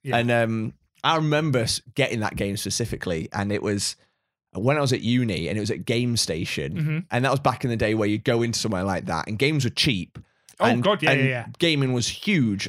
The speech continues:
Speaker 2: Gaming's still massive, but it was a totally different kind of feel then. It wasn't just,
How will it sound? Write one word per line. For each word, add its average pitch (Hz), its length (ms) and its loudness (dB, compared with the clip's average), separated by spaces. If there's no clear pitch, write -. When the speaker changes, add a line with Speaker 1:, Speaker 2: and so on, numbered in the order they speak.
Speaker 2:
Gaming's 190 280 0
still 160 160 0
massive, 107 320 -2
but 104 80 -4
it 85 40 0
was 110 100 0
a 117 40 -6
totally 113 420 -2
different 107 440 -2
kind 113 260 -2
of 90 60 -8
feel 120 320 0
then. 78 300 -2
It 113 80 -2
wasn't 120 280 2
just, 92 160 -4